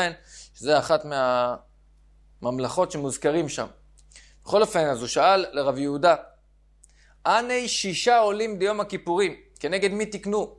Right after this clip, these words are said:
שישה עולים?" אמר לי, אז רב יהודה ענה לו, כשעזרא הסופר עלה בזמן בית שני, הוא עמד וקרא בתורה.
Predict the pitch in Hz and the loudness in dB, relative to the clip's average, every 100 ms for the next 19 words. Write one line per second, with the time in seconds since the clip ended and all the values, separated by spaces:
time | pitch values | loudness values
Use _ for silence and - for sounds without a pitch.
0 | - - 139 170 143 110 101 - _ _ | -16 -10 2 4 4 0 -10 -20 _ _
1 | _ - - _ - 92 120 180 165 143 | _ -20 -20 _ -14 -2 0 2 0 -4
2 | 135 - _ _ _ _ _ _ _ - | -6 -14 _ _ _ _ _ _ _ -20
3 | 90 101 107 123 147 156 202 180 165 - | -16 -12 -4 2 2 4 2 2 0 -4
4 | - _ _ _ - _ - 110 143 190 | -18 _ _ _ -20 _ -10 -4 2 4
5 | - 143 - 180 143 160 156 - - 107 | 2 -4 -2 2 4 6 4 0 -12 -6
6 | 156 156 147 160 156 135 180 165 - _ | -4 0 2 2 0 -4 -4 -8 -14 _
7 | _ _ _ _ _ _ _ _ 120 123 | _ _ _ _ _ _ _ _ 2 2
8 | 180 190 160 151 143 185 202 185 - 170 | 2 0 -2 -2 2 6 4 2 2 4
9 | 175 | 4